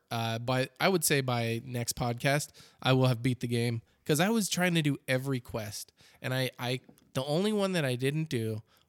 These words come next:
was, um, the, the pull-up. Like, there's, like, a, an easy, a normal, and a hard one. I beat the easy, I beat the normal. The hard one, I could not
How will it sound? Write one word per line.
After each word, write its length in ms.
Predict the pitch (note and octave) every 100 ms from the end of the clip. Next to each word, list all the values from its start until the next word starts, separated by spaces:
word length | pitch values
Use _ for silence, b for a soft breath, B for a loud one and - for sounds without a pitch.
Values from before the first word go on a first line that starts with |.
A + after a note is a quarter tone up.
| -
was, 500 | B2 B2 A#2 A2+ B2
um, 320 | C3+ A#2 A2 A2+
the, 300 | A2 A2 - _
the 120 | C3+ A2+
pull-up. 500 | - B2+ C3 E3+ _ _ _ -
Like, 180 | C3 A#2+
there's, 180 | C#3+ C#3
like, 140 | C3
a, 240 | A#2 A2 - B B -
an 220 | B2 A#2+
easy, 480 | D3 C#3+ C#3 C#3+ C#3+
a 60 | B2
normal, 420 | B2 C3 C3+ C3
and 80 | A2+
a 60 |
hard 300 | F#2 A#2+ B2+
one. 300 | C3+ D#3+ F#3 - -
I 80 | C3
beat 220 | B2 E3+
the 100 | C3 C#3+
easy, 300 | D3 D#3 B2
I 40 |
beat 200 | A#2+ C#3
the 60 | C3
normal. 440 | B2+ C3 D#3 E3 b b b b
The 80 | A#2
hard 280 | A#2 B2 C3+
one, 260 | D#3 F3 E3+ -
I 180 | B2 A#2
could 300 | A2 - B2+
not 320 | A2 G#2+ G#2+